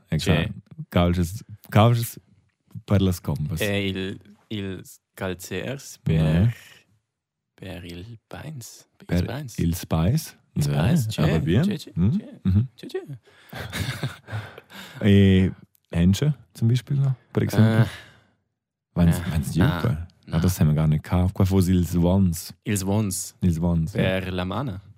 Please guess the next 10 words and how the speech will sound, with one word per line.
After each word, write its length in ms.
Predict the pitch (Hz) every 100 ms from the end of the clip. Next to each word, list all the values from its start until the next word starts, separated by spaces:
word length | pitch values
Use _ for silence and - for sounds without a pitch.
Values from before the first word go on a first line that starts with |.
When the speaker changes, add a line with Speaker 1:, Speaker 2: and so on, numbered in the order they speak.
| _ -
Speaker 1:
Ils 360 | 101 101 95
Mauns. 420 | 95 78 78 - -
Speaker 2:
Per 240 | 98 92 101
ils 200 | 98 95
Mauns. 480 | 95 95 90 - -
Speaker 1:
Ja. 300 | 82 82 90
Speaker 2:
Sì. 140 | - - - - -
Speaker 1:
E 120 | - 90
pils 360 | - 98 90
ils? 480 | 90 117 170 -